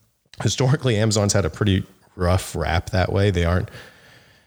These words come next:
I mean, I, I don't know how to judge relatively speaking, but some people perceive them as not the best to their employees.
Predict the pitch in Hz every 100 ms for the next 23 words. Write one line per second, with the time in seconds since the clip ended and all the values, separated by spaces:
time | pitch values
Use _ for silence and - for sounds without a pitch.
0 | _ _ - 110 107 110 101 95 95 95
1 | 85 78 87 87 80 85 82 - 85 82
2 | - 92 82 85 76 92 87 85 85 90
3 | - 87 82 85 85 76 80 - 95 90
4 | 85 - 85 78 82 - - 90 87 87
5 | 92 92 92 107 - -